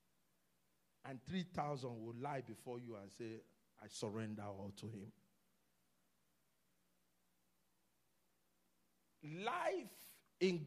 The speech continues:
God is progressive. Many of us think that overnight God can give us. No, there's some blessing that will never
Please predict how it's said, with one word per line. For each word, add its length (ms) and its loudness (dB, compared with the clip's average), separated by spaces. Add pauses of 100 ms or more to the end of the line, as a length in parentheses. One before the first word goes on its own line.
God 500 6 (100)
is 180 -2
progressive. 680 6 (2500)
Many 320 4
of 180 4
us 180 6
think 260 0
that 200 6
overnight 500 10
God 200 12
can 200 10
give 200 8
us. 220 8
No, 460 12
there's 180 4
some 160 2
blessing 540 -2 (300)
that 160 6
will 120 4
never 340 2